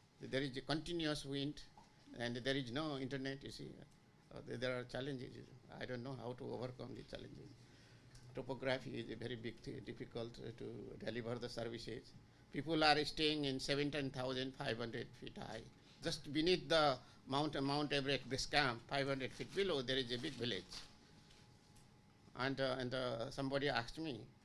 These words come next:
the Japanese, uh, princess asked me, "How do you provide service to a woman who is bleeding after delivery just beneath the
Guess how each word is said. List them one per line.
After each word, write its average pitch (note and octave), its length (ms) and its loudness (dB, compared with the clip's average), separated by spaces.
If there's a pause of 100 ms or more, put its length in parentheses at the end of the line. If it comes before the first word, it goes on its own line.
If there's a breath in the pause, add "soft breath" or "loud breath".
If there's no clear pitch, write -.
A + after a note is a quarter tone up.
(1300 loud breath)
the C3+ 100 -2
Japanese, D3+ 560 2
uh, C3+ 100 4
princess D3+ 480 2
asked B2 280 2
me, B2+ 200 0
"How D#3 120 2
do D3 100 0
you C#3+ 140 2
provide B2 380 2 (300)
service C3+ 560 0 (320 loud breath)
to C#3 140 0
a C3 140 6
woman C#3+ 400 4
who A#2+ 100 0
is C3 180 0
bleeding C#3+ 540 4 (440)
after C3 240 -2
delivery C#3 640 4 (440 loud breath)
just C#3+ 300 -4
beneath C#3 360 2
the B2 200 2